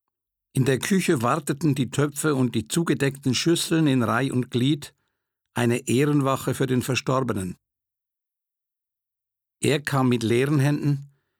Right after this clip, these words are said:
nahm sich einen Stuhl, wie man es tut, sagte kein Wort, wenn er von den Trauernden nicht angesprochen wurde, stand auf, wenn sie beteten, setzte sich, wenn sie sich hinsetzten.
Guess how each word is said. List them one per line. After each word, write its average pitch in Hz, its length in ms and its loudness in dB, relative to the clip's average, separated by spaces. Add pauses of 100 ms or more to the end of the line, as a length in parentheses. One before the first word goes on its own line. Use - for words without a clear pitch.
(220)
nahm 127 260 2
sich 135 200 -2
einen 120 240 2
Stuhl, 147 420 2
wie 139 100 2
man 117 140 2
es 113 200 -2
tut, 147 460 -2 (760)
sagte 139 380 -4
kein 131 340 0
Wort, 139 360 -2
wenn 135 140 2
er 123 80 0
von 127 140 0
den 117 160 0
Trauernden 131 420 0
nicht 120 240 -2
angesprochen 143 720 0
wurde, 143 340 0 (840)
stand 127 360 -2
auf, 143 400 0
wenn 123 220 2
sie 113 120 0
beteten, 139 800 -2 (460)
setzte 135 480 -2
sich, 139 480 -2
wenn 120 280 0
sie 120 80 0
sich 120 200 -2
hinsetzten. 110 800 -4